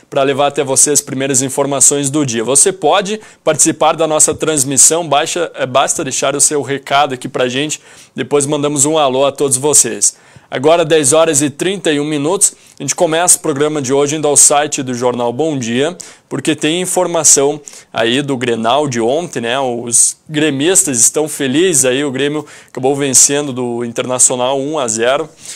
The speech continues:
e também fala sobre a licitação para novos asfaltos,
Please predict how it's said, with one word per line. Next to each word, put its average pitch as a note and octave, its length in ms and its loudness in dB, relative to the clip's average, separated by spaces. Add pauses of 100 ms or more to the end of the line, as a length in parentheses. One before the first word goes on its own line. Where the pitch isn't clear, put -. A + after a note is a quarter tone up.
(140)
e D#3 100 -4
também E3 400 -2 (260)
fala D3 380 2
sobre D#3 300 2
a - 20 2
licitação E3+ 720 0
para E3+ 240 0
novos F3+ 520 -4
asfaltos, D#3 880 0